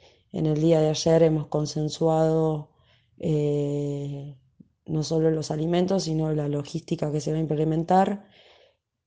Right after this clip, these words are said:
que ta-, a su vez ha sido consensuada con los proveedores del distrito, así que podemos dar garantía de que el servicio alimentario se va a seguir implementando de esta manera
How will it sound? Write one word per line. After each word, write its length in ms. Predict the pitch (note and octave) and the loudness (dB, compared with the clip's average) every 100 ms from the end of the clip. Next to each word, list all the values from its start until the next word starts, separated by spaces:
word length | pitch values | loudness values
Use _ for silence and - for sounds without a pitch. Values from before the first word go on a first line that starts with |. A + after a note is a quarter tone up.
| - | -6
que 1000 | D3+ D3 D3 D3 C#3+ C#3+ C#3+ C#3+ C#3+ C3 | 0 2 2 0 -2 -2 -4 -4 -6 -8
ta-, 80 | - | -8
a 280 | - D3+ | -4 -4
su 200 | C#3 D3+ | -2 0
vez 200 | D3+ E3 | 4 4
ha 80 | E3 | 4
sido 280 | D#3 D#3+ D#3 | 0 4 4
consensuada 760 | D#3 D3+ D3+ D3+ D#3 D#3 D#3 D3 | 4 -2 -2 -2 -2 -2 -2 -2
con 140 | D3+ | -2
los 100 | D3+ | -2
proveedores 580 | - D#3+ D#3 D#3+ E3 E3 | -2 0 2 2 4 4
del 120 | D3+ | 4
distrito, 680 | D#3+ - F3+ F3 G#3+ G#3 - _ - _ _ - | 0 2 2 4 2 0 -8 _ -20 _ _ -10
así 340 | D3 - D#3 | -8 -6 -10
que 1120 | - D#3 D3+ D3+ D3+ D3 C#3+ C#3+ C#3 C#3 E3 - | 0 2 4 2 0 -2 -4 -4 -6 -10 -16 -8
podemos 360 | - D#3 D#3 D#3+ | -2 0 2 2
dar 180 | D#3+ | 4
garantía 580 | D#3+ D#3 D#3 D#3 F3 F3+ | 4 4 2 4 6 8
de 120 | E3+ D#3 | 8 6
que 60 | |
el 60 | D3+ | 2
servicio 600 | D#3 D#3 D#3+ - D#3 D3+ | 2 0 0 0 0 2
alimentario 920 | D3 D3+ D3+ C#3+ D#3+ D#3+ E3 D#3 D#3 - _ _ _ | -2 -2 -4 0 2 4 4 2 -2 -12 _ _ _
se 220 | - D#3 | -2 4
va 100 | D3+ | 4
a 40 | E3 | 4
seguir 240 | E3+ E3 | 4 4
implementando 880 | E3 E3 D#3+ D#3 D#3 E3+ F3 F3+ F3+ | 4 4 4 4 2 6 6 8 8
de 120 | E3 | 8
esta 260 | E3+ E3 E3 | 4 2 2
manera 640 | D#3+ E3 F3+ F#3+ F#3+ F#3+ | 4 6 6 6 4 -2